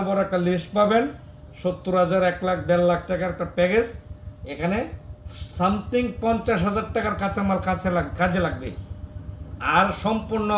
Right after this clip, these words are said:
মাল সম্পূর্ণ অপচয় হয়ে থেকে যাবে সারা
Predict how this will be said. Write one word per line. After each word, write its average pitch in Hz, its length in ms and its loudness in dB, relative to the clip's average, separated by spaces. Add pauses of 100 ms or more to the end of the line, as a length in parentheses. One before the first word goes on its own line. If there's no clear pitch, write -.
(140)
মাল 185 200 6 (600)
সম্পূর্ণ 165 360 0 (220)
অপচয় 175 500 2
হয়ে 156 180 4 (180)
থেকে 165 180 2 (100)
যাবে 110 180 -6 (360)
সারা 160 220 2